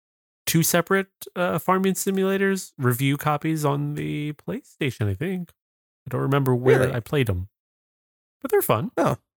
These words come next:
Speaker 2: Yeah, and that's, that's the thing. They, it's, it satisfies that, like, this is fun to play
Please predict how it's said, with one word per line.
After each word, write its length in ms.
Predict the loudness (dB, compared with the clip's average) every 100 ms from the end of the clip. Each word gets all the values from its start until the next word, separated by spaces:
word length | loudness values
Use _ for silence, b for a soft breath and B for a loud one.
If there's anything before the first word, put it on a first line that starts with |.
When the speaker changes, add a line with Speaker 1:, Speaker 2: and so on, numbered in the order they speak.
| _ _ _ _ _ 2
Speaker 2:
Yeah, 180 | 4
and 160 | 2 4
that's, 240 | 2 2 0
that's 200 | 0 2
the 100 | 0
thing. 260 | 2 6
They, 260 | 6 4 0 _ _ _ _ _ _ 2
it's, 320 | 4 2 0
it 220 | 2 2 0 _ _ -2
satisfies 920 | 2 4 4 2 4 4 6 4 4
that, 220 | 2 2
like, 320 | 0 -4 -8 _ _ _ _
this 180 | 4 6
is 140 | 4
fun 180 | 4 2
to 60 | 0
play 400 | 0 0 0